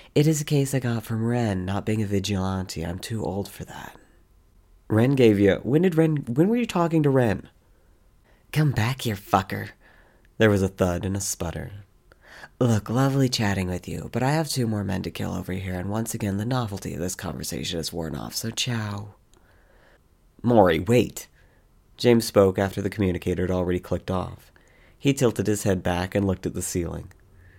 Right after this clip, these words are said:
"God fucking damn that woman." He dug into his bottom dress drawer looking for his bottle of whiskey, but it was empty. He was not entirely sure whether to blame himself, Ren, or Maury for that.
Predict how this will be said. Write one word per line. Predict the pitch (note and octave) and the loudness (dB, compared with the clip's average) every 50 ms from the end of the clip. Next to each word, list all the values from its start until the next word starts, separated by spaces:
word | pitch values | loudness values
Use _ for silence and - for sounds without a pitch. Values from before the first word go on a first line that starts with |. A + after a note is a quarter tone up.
| - _ - - - _ - - _ - | -20 _ -20 -20 -20 _ -20 -20 _ -12
"God | - A2 A2 A2+ B2 A#2+ - | -6 -4 -2 -2 -2 -2 -6
fucking | - - A2+ G#2 G#2 - G2+ G2 F#2 | -4 0 0 0 0 0 -2 -2 -2
damn | F2+ F2+ F2 F2 F2 | 0 -2 -2 -2 -2
that | F2 E2+ E2 | -4 -4 -4
woman." | D#2+ E2 E2+ E2 E2+ E2 E2+ - - - - - _ _ _ - - - - - _ - - - - - - _ _ _ | -6 -6 -6 -6 -6 -8 -10 -14 -20 -20 -20 -20 _ _ _ -20 -20 -20 -20 -20 _ -20 -20 -20 -20 -20 -20 _ _ _
He | - B2 | -4 0
dug | G#2 A#2+ A2+ G#2+ | 4 4 4 4
into | A2+ A2+ A#2 A2+ | 4 2 4 2
his | G#2+ G2+ | 2 2
bottom | - G#2+ G2 G2 F#2+ F#2 F#2 | 0 0 2 2 2 0 0
dress | F2+ F#2+ F#2+ - - | -2 -2 -4 -4 -4
drawer | - G#2 G2 F#2 F#2 F#2 | -2 0 0 2 2 0
looking | F#2 F#2+ - F#2+ F#2+ | -2 -2 -4 -6 -8
for | - - F#2 | -4 -4 -4
his | F2 - | -4 -4
bottle | - F2 F2 F2 F2 | -4 -4 -2 -2 -4
of | E2+ F#2 | -4 -2
whiskey, | G2+ G#2 G#2 - - - F2 E2+ E2+ | -2 -2 -2 -2 -6 -8 -8 -10 -4
but | - G2+ G2+ | -2 0 2
it | F#2 | 2
was | F#2+ F#2+ F#2+ | 2 2 0
empty. | F#2 F2 E2 D#2+ - D#2 - - - _ _ - - - - - _ _ _ _ | -2 -4 -4 -6 -10 -12 -12 -12 -14 _ _ -20 -20 -20 -20 -20 _ _ _ _
He | - A#2 | 4 4
was | B2 A#2 A2+ | 4 6 6
not | A2 G#2+ G2 | 4 4 4
entirely | F2+ F#2+ G2 F#2+ F#2+ F#2 F#2 F2+ F2+ | 4 2 2 2 2 2 2 2 0
sure | - - G2+ F#2+ | 0 2 2 2
whether | F2+ F2+ F2 F2 E2+ | 2 2 0 0 -4
to | F2 | -2
blame | E2 F2 F2 E2+ | -2 -2 -2 -2
himself, | F2 E2+ D#2+ - - A2+ F#2+ F2+ F2+ F#2 F#2 - - | -4 -6 -6 -4 -2 0 0 2 0 -2 -4 -4 -2
Ren, | G2 F#2 F2+ F2+ F#2 | 0 2 2 2 0
or | F#2 F#2 | -2 -2
Maury | F#2+ G2+ G#2 G#2 F#2 E2 E2+ | 0 2 2 2 2 0 -2
for | - - D#2+ | -6 -8 -8
that. | - F2 - - - - | -8 -6 -8 -8 -10 -16